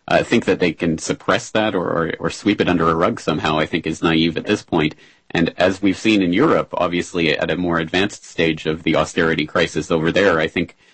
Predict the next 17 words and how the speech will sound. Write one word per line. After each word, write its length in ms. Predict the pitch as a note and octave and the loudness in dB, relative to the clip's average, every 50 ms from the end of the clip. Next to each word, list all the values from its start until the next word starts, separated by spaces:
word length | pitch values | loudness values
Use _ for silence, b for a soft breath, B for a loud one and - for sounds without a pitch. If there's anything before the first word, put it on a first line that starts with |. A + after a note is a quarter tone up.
| b b - | b b -6
this 160 | G#2+ - - | -4 0 0
is 100 | F#2 - | 0 0
just 200 | G2 F#2+ - - | 0 -2 0 2
going 160 | F#2 F2 D#2+ | 2 2 2
to 60 | E2 | 2
become 380 | D#2 E2 D#2 - F2+ E2 D#2+ D#2 | 0 -2 0 0 0 0 0 0
bigger 360 | - - F2+ D#2+ E2+ E2 D#2+ | 0 0 0 2 2 0 0
and 240 | E2 D#2+ D#2 D#2 D#2 | 0 -2 -2 -2 0
bigger 300 | E2+ E2+ D#2+ E2+ D#2+ D#2+ | 0 0 0 2 0 0
and 280 | E2 E2 E2 D#2 E2 - | 0 -2 -2 -4 -4 -2
more 300 | F2 F2+ F2 E2+ F2 E2+ | 0 0 2 2 2 2
of 140 | E2 D#2+ E2 | 2 2 0
a, 180 | D#2 D#2+ E2 E2 E2 | 0 0 0 -2 -4
a 60 | E2+ | -4
problem 540 | - - - G#2 C3+ C3+ G2 D#2 D#2 D#2+ D#2 | -4 0 2 2 2 2 0 -2 -2 -2 -4
for 200 | - - F2 E2+ | -6 -4 -4 -2
the, 240 | D#2+ F#2+ D#2+ D#2+ - | 0 0 0 0 -2